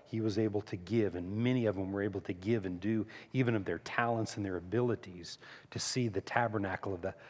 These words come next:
of, of the Lord accomplished. And then in chapter thirty-six, and in verse two, "Then Moses called,"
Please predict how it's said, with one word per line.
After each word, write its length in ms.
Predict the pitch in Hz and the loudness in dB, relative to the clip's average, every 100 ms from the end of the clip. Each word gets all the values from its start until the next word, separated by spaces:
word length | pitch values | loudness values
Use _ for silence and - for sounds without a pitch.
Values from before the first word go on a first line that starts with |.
| - | -4
of, 200 | 131 110 - | 0 0 -2
of 160 | 120 | -4
the 80 | 98 | 0
Lord 240 | 98 107 - | 0 0 0
accomplished. 800 | - - 110 - 107 - - - _ _ _ - - - - - | -2 0 0 -2 -10 -10 -16 -18 _ _ _ -20 -20 -20 -14 0
And 120 | 123 | 6
then 120 | 147 | 8
in 100 | 151 | 6
chapter 380 | 135 156 143 117 | 6 4 4 0
thirty-six, 920 | - 151 147 - 160 160 - - - - _ _ _ _ _ - | 6 8 8 2 2 2 0 -12 -14 -18 _ _ _ _ _ -4
and 120 | 113 | -2
in 120 | 98 | 2
verse 480 | 110 131 127 - - - - | 4 4 4 -2 -8 -16 -10
two, 400 | - 160 165 156 - - - - _ _ _ - - _ | 2 2 4 0 -8 -20 -20 -20 _ _ _ -20 -20 _
"Then 160 | 110 113 | -2 4
Moses 480 | 120 156 147 156 - | 6 6 6 0 -2
called," 640 | - - 135 131 135 123 | 2 8 8 10 6 2